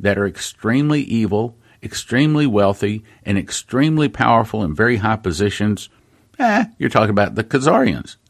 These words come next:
Now, they're really not Jews, but they give Jews a bad name. Now, let me quote a couple of places in Revelation, if I can remember. And it says, "And they are Jews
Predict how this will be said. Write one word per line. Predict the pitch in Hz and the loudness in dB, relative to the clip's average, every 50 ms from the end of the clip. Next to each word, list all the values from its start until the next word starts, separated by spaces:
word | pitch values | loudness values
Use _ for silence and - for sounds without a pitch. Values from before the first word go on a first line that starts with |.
| _ _ _ _ _ _ _ _ _ | _ _ _ _ _ _ _ _ _
Now, | - 143 139 110 | 0 2 2 2
they're | - - 107 120 117 | 0 0 0 0 2
really | 113 147 156 160 147 | 2 2 2 4 4
not | 139 131 113 110 | 4 4 2 0
Jews, | 113 - 175 160 107 - - - - | 2 4 4 6 4 2 0 -8 -2
but | - 170 180 160 98 85 - - - _ _ _ _ | 2 2 4 4 2 0 -2 -8 -14 _ _ _ _
they | 123 135 143 | 0 0 2
give | 117 131 139 117 101 | 2 0 0 -2 -4
Jews | 92 - 117 135 135 120 117 117 117 - | -6 -2 2 4 4 4 4 2 0 -2
a | |
bad | 107 101 95 95 101 104 | -2 -2 -2 -2 -2 0
name. | 127 143 139 110 78 71 | 2 2 2 2 2 0
Now, | 90 95 95 | 0 0 2
let | 101 | 2
me | 117 123 | 0 0
quote | 113 - - 113 113 117 | -2 -2 -2 0 0 0
a | |
couple | 110 - 95 - - - | 0 -2 -4 -2 -4 -6
of | - | -4
places | - 90 92 92 - - 101 92 - - | -2 -2 -2 0 -2 -4 -4 -4 -6 -8
in | - 95 92 90 82 | -6 -4 -4 -2 -2
Revelation, | 85 87 87 87 82 80 78 - - 69 | -2 -2 -2 -2 -2 -4 -4 -6 -8 -10
if | 73 - | -6 -6
I | 73 | -6
can | 71 69 | -4 -2
remember. | 76 92 120 120 98 - - - _ _ _ _ - - - - - - - - - | -2 0 0 0 0 -2 -6 -12 _ _ _ _ -20 -20 -20 -20 -20 -20 -20 -10 -6
And | - 107 | -6 -4
it | 90 104 | -4 -4
says, | - - 113 107 110 104 101 - - _ _ _ - - - _ _ _ _ | -2 0 2 2 2 2 0 -4 -12 _ _ _ -20 -20 -20 _ _ _ _
"And | 123 120 113 | -4 0 2
they | 143 147 143 | 2 2 2
are | 143 147 | 0 -2
Jews | 127 120 135 160 160 143 110 85 - - - - - - - - | -4 -2 0 2 4 4 4 2 -2 -6 -12 -18 -18 -18 -20 -20